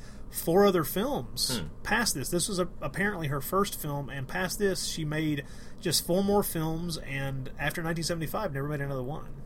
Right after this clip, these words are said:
Speaker 2: Hmm.
Speaker 1: So,
Speaker 2: Mm-hmm.
Speaker 1: yeah, ve-, kinda strange. Anyway, the very, very attractive Rina Or-, Ortolini plays Armana, and she's just as cruel and bloodthirsty as Amenhotep. Um, they drink the blood of virgin women, and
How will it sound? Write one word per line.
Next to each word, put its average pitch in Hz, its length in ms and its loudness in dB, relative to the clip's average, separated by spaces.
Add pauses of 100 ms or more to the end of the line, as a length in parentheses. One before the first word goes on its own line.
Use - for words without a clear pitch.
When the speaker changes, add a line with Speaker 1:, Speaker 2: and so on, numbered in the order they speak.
(140)
Speaker 2:
Hmm. 156 220 -8 (160)
Speaker 1:
So, 139 480 0
Speaker 2:
Mm-hmm. 160 140 -6 (380)
Speaker 1:
yeah, 196 200 6
ve-, 147 100 -2 (460)
kinda 202 200 -2
strange. 143 360 -2
Anyway, 151 360 0
the 139 200 -4
very, 165 380 0
very 185 340 2
attractive 139 500 -2
Rina 156 240 -4
Or-, 147 220 -6 (120)
Ortolini 156 580 -2 (200)
plays 139 520 0 (120)
Armana, 143 460 -2 (560)
and 139 200 0
she's 185 320 2
just 170 220 2
as 165 160 2
cruel 214 400 8
and 202 140 4
bloodthirsty 175 640 4
as 180 120 6
Amenhotep. 131 760 -2
Um, 131 320 -6
they 135 140 -2
drink 147 320 -4
the 151 60 -4
blood 143 220 0
of 147 80 -4
virgin 135 420 -4
women, 127 480 -4
and 127 200 -6